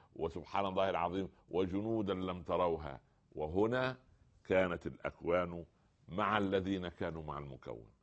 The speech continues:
فأنا عايزك دايما تنظر بهذا الإيه؟ بهذا المنطق. لما الولد يمرض مش عايزك تهتز، ولما الدكتور يفاجئك يقول لك: "أنت عندك مرض كذا"، لا تهتز.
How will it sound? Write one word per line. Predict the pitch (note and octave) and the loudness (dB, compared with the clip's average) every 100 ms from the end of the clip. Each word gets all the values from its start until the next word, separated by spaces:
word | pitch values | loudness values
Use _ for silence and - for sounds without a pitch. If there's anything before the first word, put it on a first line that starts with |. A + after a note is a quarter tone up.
| _ _ | _ _
فأنا | D2+ F2 | -6 -2
عايزك | G2 C#3+ A2 | -2 -2 -4
دايما | F2+ F#2 A#2+ G2+ F#2 D#2 _ _ - | -4 0 0 -2 -8 -10 _ _ 2
تنظر | C3 A2 F2+ | 4 4 -4
بهذا | D2+ E2+ F#2+ E2+ | -4 -4 -2 -2
الإيه؟ | D#2 - E2 F2+ - _ | -6 -6 -4 -4 -6 _
بهذا | E2+ F2+ | -4 -2
المنطق. | E2 D#2+ D2 A#1+ _ - | -2 -4 -10 -16 _ -10
لما | D2+ E2 | -6 -2
الولد | E2+ A#2+ A2+ F#2+ | 4 4 4 0
يمرض | F2+ F2+ E2+ - - _ _ _ _ _ - | -2 0 -2 -4 -16 _ _ _ _ _ -6
مش | F2+ | -4
عايزك | G2 F2 | -2 -4
تهتز، | D#2 D2 C#2+ B1+ - - _ _ _ _ _ | -8 -6 -8 -8 -14 -20 _ _ _ _ _
ولما | C#2+ D#2 E2 | -6 -4 -4
الدكتور | D#2+ E2+ G#2+ | -6 -2 0
يفاجئك | G2 F#2 E2 F#2+ F2+ | 0 0 -2 0 0
يقول | E2+ | -2
لك: | E2 F2 | -4 -6
"أنت | D#2 | -4
عندك | D#2+ G#2 F#2+ E2 | -2 -2 -4 -4
مرض | F#2+ G#2+ G2 | 0 2 0
كذا"، | - G2+ C2+ - _ _ _ _ _ _ _ _ - | -2 -2 -2 -12 _ _ _ _ _ _ _ _ -2
لا | G#2+ | -2
تهتز. | G#2 D#2 C#2+ A#1+ - | -2 -8 -10 -12 -18